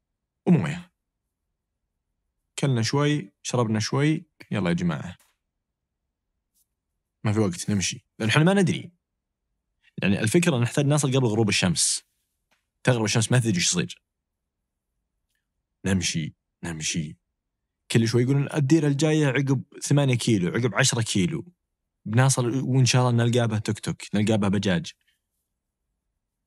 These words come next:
نمشي ولا في لا توك توك ولا بجاج. ناس القرية يقولون: "والله نعتذر، ما عندنا، والله ما حد يطلع." تشوف التكاتك واقفة، يعني مو بأنه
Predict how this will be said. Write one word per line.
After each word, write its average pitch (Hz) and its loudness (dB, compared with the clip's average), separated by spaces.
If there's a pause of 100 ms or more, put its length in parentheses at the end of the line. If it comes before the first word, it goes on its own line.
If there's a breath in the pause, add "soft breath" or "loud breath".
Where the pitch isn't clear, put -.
(420)
نمشي 110 2
ولا 95 0
في 101 0
لا 98 2
توك 101 -4
توك - -4
ولا 90 2
بجاج. 87 0
ناس 101 0
القرية 92 -2
يقولون: 98 0
"والله 87 0
نعتذر، 85 -2
ما 87 2
عندنا، 85 0
والله 90 0
ما 87 2
حد 90 -4
يطلع." - -6
تشوف - -2
التكاتك - -2
واقفة، 113 0
يعني 80 -2
مو 110 0
بأنه 113 2